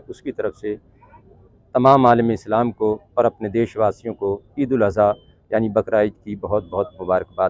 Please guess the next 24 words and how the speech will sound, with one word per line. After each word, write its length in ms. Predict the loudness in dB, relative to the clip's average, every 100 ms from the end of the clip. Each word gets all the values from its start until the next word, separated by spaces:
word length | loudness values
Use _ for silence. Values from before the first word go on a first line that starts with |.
| -4
دیتا 220 | -10 -10
ہوں۔ 120 | -12 _ _ _ _ _ _ _ _ _ 4
آج 380 | 8 8 8 2 -20 _ _ _ _ _ _ _ _ _
عید 160 | -4 2
الاضحیٰ 440 | 4 6 8 8 6 2 _ _ _ -20 -16 -16 -18 -20 _ _ _ _
پوری 160 | -4 -2
دنیا 300 | 0 4 4
کے 160 | 4 2
اندر 300 | 4 2 2 -2 -16 _ _ _ _ _ _ _ _ -4
منائی 340 | 0 2 4
جا 160 | 6 6
رہی 260 | 4 0 -4
ہے، 140 | -6 -8 -20 -20 -20 -20 _ _ _ -20 _ _
تو 40 | -6
یہ 420 | 2 6 8 6 4 -8 _ -20 -20 _ -20 -20 -20 -20 _ -20
جس 120 | -6
کو 100 | -4
قربانی 440 | 0 4 4 6 6
کا 120 | 6
تہوار 320 | 8 6 6
بھی 160 | 4 2
کہا 240 | 2 2
جاتا 380 | 2 -2 -2
ہے، 100 | -6